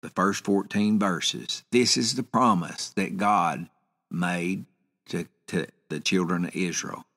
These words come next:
Abraham's seed. Remember? Abraham's seed. It says, "It came to pass, if thou shalt hearken diligently unto the voice of the Lord thy God, to observe and do all his commandments, which I command thee this day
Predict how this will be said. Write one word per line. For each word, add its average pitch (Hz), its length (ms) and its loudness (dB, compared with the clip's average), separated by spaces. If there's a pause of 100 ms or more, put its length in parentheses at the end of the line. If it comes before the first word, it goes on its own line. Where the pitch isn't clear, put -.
Abraham's 90 680 -2
seed. 78 600 -2 (380)
Remember? 90 480 -4 (320)
Abraham's 80 500 -4
seed. 104 340 2 (300)
It - 60 2
says, 113 260 6
"It 117 160 0
came 175 240 6
to 156 80 -2
pass, 131 420 8 (260)
if - 100 -2
thou 123 180 8
shalt 123 320 6
hearken 147 400 6
diligently 92 560 4
unto 90 220 0
the 82 100 -8
voice 113 360 4
of 92 60 0
the 85 60 -2
Lord 110 300 2
thy 110 240 4
God, 85 420 0
to 92 100 -2
observe 117 520 6
and 98 100 4
do 92 140 4
all 135 320 8
his 156 180 4
commandments, 110 560 2
which - 180 -2
I 87 120 0
command 107 420 2
thee 110 120 6
this 107 260 2
day 90 260 0